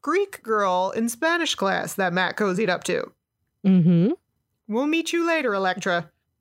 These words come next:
Speaker 2: Oh, we certainly
Speaker 1: You just
Speaker 2: will.
Speaker 1: sit tight.
Speaker 2: <laughs>
Speaker 1: Mm-hmm.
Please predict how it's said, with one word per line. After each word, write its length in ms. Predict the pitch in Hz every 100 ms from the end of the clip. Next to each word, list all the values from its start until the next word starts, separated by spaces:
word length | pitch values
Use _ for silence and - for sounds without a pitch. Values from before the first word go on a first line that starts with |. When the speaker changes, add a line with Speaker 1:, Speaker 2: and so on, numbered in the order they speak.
| _ _
Speaker 2:
Oh, 160 | - 202
we 180 | 214 214
certainly 440 | - 185 - 208
Speaker 1:
You 120 | 208
just 140 | 151 170
Speaker 2:
will. 160 | 185
Speaker 1:
sit 80 | 143
tight. 240 | 277 196 -
Speaker 2:
<laughs> 40 | _ _ _ - 175 - - 220 - 208 -
Speaker 1:
Mm-hmm. 440 | 214 202 208 214